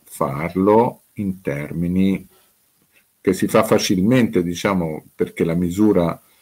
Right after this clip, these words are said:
la misura dell'ampiezza è una misura logaritmica, ma io devo farlo sostanzialmente in termini, eh,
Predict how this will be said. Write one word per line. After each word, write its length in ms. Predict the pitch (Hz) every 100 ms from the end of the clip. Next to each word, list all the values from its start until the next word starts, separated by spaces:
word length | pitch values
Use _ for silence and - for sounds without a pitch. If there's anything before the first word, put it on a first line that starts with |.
| _ _
la 180 | - 85
misura 580 | 87 85 101 101 92 82
dell'ampiezza 1080 | 82 85 82 82 107 107 107 - 82 - - - _
è 100 | 95
una 280 | 87 87 82
misura 440 | 85 82 92 87
logaritmica, 960 | 80 82 85 82 82 - - 80 - - _ _ _
ma 120 | 92
io 180 | 98 92
devo 180 | 85 113
farlo 460 | 113 90 90 90 82
sostanzialmente 1120 | - 90 - 85 - 85 82 85 - 87 -
in 220 | 98 87
termini, 640 | - 76 78 80 78 78 76 _ _ _ _ _ _ _ _ _ _ _ _ _ - - - - _ _
eh, 920 | 90 76 73 71 73 76 73 - -